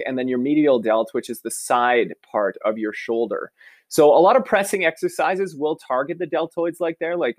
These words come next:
like, um, an overhead shoulder press or a chest press. But, uh, the rear deltoids,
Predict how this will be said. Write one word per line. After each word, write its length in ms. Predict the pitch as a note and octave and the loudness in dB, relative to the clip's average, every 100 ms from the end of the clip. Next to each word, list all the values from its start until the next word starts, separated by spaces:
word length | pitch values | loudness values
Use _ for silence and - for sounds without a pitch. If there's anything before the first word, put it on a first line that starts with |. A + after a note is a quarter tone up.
| - | -4
like, 280 | B2 A#2+ B2 | -4 -2 -2
um, 300 | A2+ A2 - A#2+ | -2 -4 -12 -10
an 80 | A#2+ | -8
overhead 400 | B2 A#2+ A#2 - | -6 -4 -4 -4
shoulder 300 | G3 F#3+ F#3 | -2 -2 0
press 360 | F#3 F3 E3+ - | 0 0 -2 -2
or 160 | B2+ | 0
a 80 | G#2 | 0
chest 380 | - D#3 D#3 - | 0 -2 -2 -2
press. 340 | D#3 D3+ D3+ - - _ - | 2 4 2 -10 -20 _ 0
But, 340 | C#3 C3 - | 4 4 4
uh, 140 | C#3 | 4
the 140 | B2+ C#3 | 6 6
rear 240 | G3 C4 | 8 8
deltoids, 640 | G#3 F3+ F3 E3+ D#3 C3+ | 6 4 4 2 2 -2